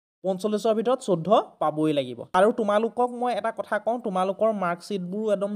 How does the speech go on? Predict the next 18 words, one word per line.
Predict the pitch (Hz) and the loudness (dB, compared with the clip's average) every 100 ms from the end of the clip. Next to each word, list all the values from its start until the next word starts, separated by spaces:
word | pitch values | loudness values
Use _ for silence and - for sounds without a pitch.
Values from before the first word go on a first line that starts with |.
| 165 | -4
ধুনীয়াকৈ | 175 185 208 208 196 185 | -6 -6 -2 -2 0 -2
দি | 180 | -2
দিব, | 180 190 185 | -2 -4 -4
ফ্ৰেছ | 190 185 185 175 | -4 -4 -4 -6
মাৰ্কশ্বিট | 170 - 180 151 | -6 -6 -8 -6
দিব, | 156 185 | -4 -4
তোমালোকে | 165 151 151 156 | -4 -6 -4 -6
একো | 165 160 | -8 -10
চিন্তা | 147 139 135 | -8 -4 -2
কৰিব | 139 147 135 | -2 -4 -4
নালাগে | 127 143 156 | -4 -4 -6
পাছ | 123 - | -8 -8
কৰাৰ | 131 | -6
পিছত। | 135 208 - _ 185 | -4 -4 -6 _ -4
আৰু | 190 196 | -4 -2
তোমালোকে | 180 175 185 | -2 0 0
লগৰ | 175 139 143 160 | 2 2 4 4
ল'ৰা | 165 | 4